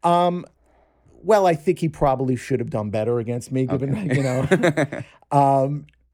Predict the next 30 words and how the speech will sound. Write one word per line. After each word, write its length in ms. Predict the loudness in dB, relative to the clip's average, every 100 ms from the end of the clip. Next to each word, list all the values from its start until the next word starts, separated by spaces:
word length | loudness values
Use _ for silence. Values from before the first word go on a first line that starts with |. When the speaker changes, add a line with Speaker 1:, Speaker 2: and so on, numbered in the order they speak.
| _ -2
Speaker 1:
because 600 | 0 0 0 0 0 0
I 80 | -2
get 200 | -2 0
to 100 | 0
the 80 | -2
corner 360 | -2 -2 0
after 280 | 0 0 -2
the 80 | -4
second 360 | -2 -2 -2 -2
round, 300 | 0 -2 -2
and 80 | -2
they're 120 | 0
like, 340 | 0 0 -2
"Dude, 480 | 2 4 4 2 -2 _ _ _ _ _ _
this 220 | -2 -2 0
is 120 | -2
a 60 |
tied 440 | -2 0 0 0 -2
f-, 280 | -12 -10 -4
fi-, 160 | -2 -2
if 120 | 0
you 140 | 0
win 180 | 2 2
this 180 | 0 0
round, 200 | -2 0
you're 100 | 0
gonna 120 | 2
win 160 | 2 0
this 120 | -2
fight." 360 | -4 -4 -8